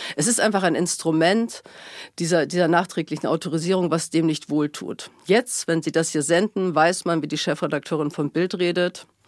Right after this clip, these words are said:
Sie hat einen norddeutschen <laughs> Slang in der Stimme, sie macht komische Sachen vielleicht auch, bildet komische Sätze. D-, das ist die Wahrheit. Würde man das glätten, wäre es ein,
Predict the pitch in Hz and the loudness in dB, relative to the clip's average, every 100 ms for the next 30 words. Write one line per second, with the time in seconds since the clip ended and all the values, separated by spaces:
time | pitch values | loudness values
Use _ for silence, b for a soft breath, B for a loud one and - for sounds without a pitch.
0 | b b - 160 151 156 160 165 156 135 | b b -4 -2 0 2 2 2 2 0
1 | - 180 160 - 180 196 185 196 - - | 2 2 2 2 2 4 4 2 0 -2
2 | 175 180 151 147 160 - - 170 139 - | 0 0 0 0 -2 -6 -4 -2 -2 -2
3 | 156 175 180 170 151 165 - 151 156 151 | 0 0 0 0 0 0 0 -2 -2 0
4 | 175 165 - 175 151 - 151 165 - 180 | 0 0 0 0 0 -2 0 0 0 -4
5 | 165 B B B B - - 165 185 - | -4 B B B B -18 -20 -12 -10 2
6 | 180 - 220 - 165 165 220 226 233 240 | 2 2 0 -2 2 4 6 4 2 -4
7 | - 165 180 175 160 147 - 165 165 208 | -6 -2 2 2 2 0 0 2 4 2
8 | - 202 202 170 160 160 - - - 139 | 2 0 0 0 0 0 -2 -4 -2 0
9 | 147 151 143 | 2 2 0